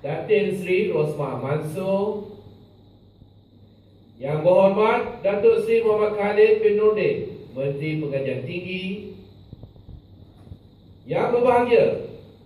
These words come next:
Datuk Abdul Rahim bin Mak Noor, Ketua Setiausaha Kementerian Pengajian Tinggi, Yang Berusaha Tuan Haji Zainal Abidin,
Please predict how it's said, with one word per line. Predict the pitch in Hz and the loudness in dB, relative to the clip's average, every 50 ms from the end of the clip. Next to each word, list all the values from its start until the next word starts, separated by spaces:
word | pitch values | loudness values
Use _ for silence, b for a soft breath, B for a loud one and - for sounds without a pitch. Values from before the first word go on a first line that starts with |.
| - 135 | -6 -4
Datuk | 147 - - - - 220 208 208 220 - - | -4 -4 -4 -2 2 4 4 4 4 2 0
Abdul | - 147 143 147 147 151 | -4 -2 0 2 2 2
Rahim | 170 165 170 175 180 - 147 | 2 0 -2 -2 -2 -2 -2
bin | 143 139 127 | -2 -2 -2
Mak | 127 123 123 127 143 | -4 -6 -6 -6 -4
Noor, | 170 180 180 185 196 - - - - | -2 0 0 0 0 -2 -6 -6 -6
Ketua | 147 139 139 139 147 147 143 143 | -6 -6 -6 -4 -2 0 0 0
Setiausaha | 143 143 131 135 139 139 139 139 151 147 147 151 147 147 143 | -2 -4 -6 -4 -4 -4 -2 -2 0 0 0 0 -2 -6 -8
Kementerian | 127 123 - 131 123 - | -10 -6 -6 -6 -6 -6
Pengajian | - 113 110 - - - - - | -8 -8 -8 -8 -8 -8 -8 -8
Tinggi, | 147 151 156 151 180 180 180 185 185 190 - - - - - - - - - - - - - - - - - - - - | -6 -6 -6 -6 -4 -4 -4 -4 -4 -6 -8 -10 -14 -18 -20 -20 -20 -20 -20 -20 -20 -20 -20 -20 -20 -20 -20 -18 -10 -4
Yang | 143 147 - - - | -2 -2 -2 -2 -2
Berusaha | - 190 196 196 - - - - 135 - - - - - - - - - - - - - - - - - - - - - - - - - - - - | -2 -2 -2 -2 -4 -2 0 2 2 2 2 0 -2 -6 -10 -14 -16 -20 -20 -20 -20 -20 -20 -20 -20 -20 -20 -20 -20 -20 -20 -20 -20 -20 -20 -12 -4
Tuan | 170 190 202 202 196 | -2 -2 0 0 0
Haji | 185 180 180 180 180 180 180 185 185 180 - | 0 0 0 -2 -2 -2 -2 -2 -2 -2 -2
Zainal | - 185 - 139 139 143 | -2 -2 -2 -2 -2 -4
Abidin, | 143 151 160 160 156 156 156 156 | -4 -4 -4 -4 -2 -2 0 -2